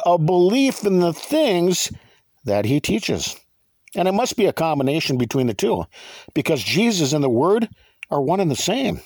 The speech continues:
He's the Word of God made flesh. Hebrews chapter four, verse seven says again, "He limiteth a certain day, saying in David, 'Today, after so long a time, as it is said, today, if you will hear His voice, harden not your hearts.'"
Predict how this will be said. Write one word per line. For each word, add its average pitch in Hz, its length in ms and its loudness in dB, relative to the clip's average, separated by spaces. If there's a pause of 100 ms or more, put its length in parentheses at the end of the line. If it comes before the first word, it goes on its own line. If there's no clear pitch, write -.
(120)
He's 196 220 -2
the 139 60 2
Word 147 240 0
of 101 140 -4
God 180 280 -2
made 107 220 -2
flesh. - 400 -2 (1500)
Hebrews 180 300 2
chapter 175 280 2
four, 175 220 0
verse 151 180 2
seven 175 300 2
says 143 180 0
again, 139 300 0
"He 175 120 2
limiteth 147 520 0
a 175 40 2
certain 190 460 -2
day, 202 240 0
saying 160 300 -2
in 170 80 0
David, 165 400 -2
'Today, 139 500 0 (300)
after 101 260 -2
so - 420 -2
long 160 280 2
a 160 40 -2
time, 175 420 -4 (260)
as 117 280 2
it 139 80 0
is 147 140 0
said, 170 280 -2
today, 156 340 0 (420)
if 147 240 0
you 175 140 2
will 170 160 2
hear 190 420 2
His 123 200 2
voice, 101 460 -2 (420)
harden 247 400 -4
not 202 200 -2
your 170 120 0
hearts.'" - 580 -4